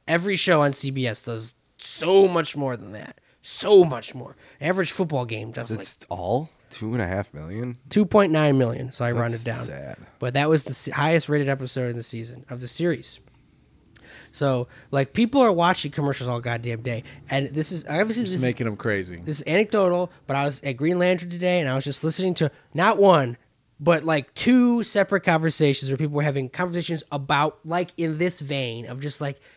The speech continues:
Speaker 1: not liking how much diversity is in the goddamn T V.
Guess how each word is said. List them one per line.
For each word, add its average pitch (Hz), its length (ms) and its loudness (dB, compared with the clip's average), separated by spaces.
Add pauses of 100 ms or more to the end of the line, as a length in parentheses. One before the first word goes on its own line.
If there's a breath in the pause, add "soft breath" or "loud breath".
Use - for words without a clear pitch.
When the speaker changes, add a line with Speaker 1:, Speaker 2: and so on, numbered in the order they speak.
(120 soft breath)
Speaker 1:
not 139 320 -2
liking 151 320 -4
how 139 160 -4
much 135 320 -6 (400 soft breath)
diversity 143 580 -2
is 127 100 -2
in 127 80 -4
the 123 80 -6
goddamn 123 540 -6 (120)
T 135 200 -8
V. 120 400 -10